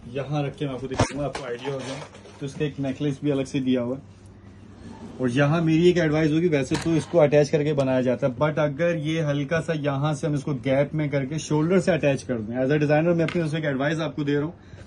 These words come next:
तो ये necklace नुमा लगेगा, मतलब neckline से fix हो जाएगा, यहाँ से gap हो और shoulder से mix हो जाए, Stitch हो जाए तो एक अच्छी look आएगी। Set ये कंप्लीट, दुपट्टे पे कोई extra काम नहीं,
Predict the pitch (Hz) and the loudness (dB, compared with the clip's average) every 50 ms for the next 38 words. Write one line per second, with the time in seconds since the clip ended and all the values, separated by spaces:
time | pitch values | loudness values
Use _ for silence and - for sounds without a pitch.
0 | - - - - - 160 165 165 160 151 143 147 147 147 147 190 190 190 185 - | -20 -20 -20 -8 -4 -4 -2 0 0 2 2 2 2 2 4 4 4 4 4 2
1 | 185 175 175 175 170 165 160 165 165 170 175 185 202 196 - - - - - 139 | 2 2 4 4 4 4 4 4 4 4 2 2 0 -2 -8 -14 -16 -10 -6 -4
2 | 135 151 165 147 151 160 147 170 170 170 160 180 156 185 180 - - 185 165 165 | -2 0 2 2 2 2 2 2 2 2 2 2 2 0 0 2 4 4 6 6
3 | 185 180 190 190 170 160 151 147 160 175 165 190 170 165 165 160 165 160 190 180 | 6 6 6 4 4 4 2 4 2 2 2 2 4 4 4 4 4 2 0 0
4 | 156 - 165 151 147 151 147 147 147 139 139 127 - 127 120 104 107 101 95 - | 0 0 0 0 0 0 0 -2 -2 -2 -2 -2 -4 -4 -6 -6 -6 -8 -10 -14
5 | - - - - - - - - - - - - - 147 139 - 175 170 - 180 | -20 -20 -20 -20 -20 -20 -20 -20 -20 -20 -16 -10 -10 -8 -4 -4 -4 -2 -2 -2
6 | 165 175 170 170 170 165 156 - - 160 156 147 139 135 127 120 123 131 - - | -2 -2 -2 0 0 0 0 0 0 -2 -2 -2 -2 -2 -4 -4 -8 -8 -4 -2
7 | 165 170 160 175 185 175 185 175 160 143 175 180 185 180 - - - - - - | 0 0 0 0 0 0 -2 -2 -2 -2 0 0 0 -2 -4 -12 -20 -20 -20 -20
8 | - - - - - - - - - - - - - - - - - - - - | -20 -20 -20 -20 -20 -20 -20 -20 -20 -20 -20 -20 -20 -20 -20 -20 -20 -20 -20 -20
9 | - - - - - - - - - 139 139 156 151 151 - 180 170 175 147 - | -20 -20 -14 -12 -10 -10 -6 -4 -4 -2 0 0 0 2 2 0 2 0 0 2
10 | 175 175 180 165 160 - - 180 170 165 170 165 160 160 165 165 165 165 | 2 4 4 2 0 0 0 0 2 2 0 0 0 0 -2 -2 -2 -4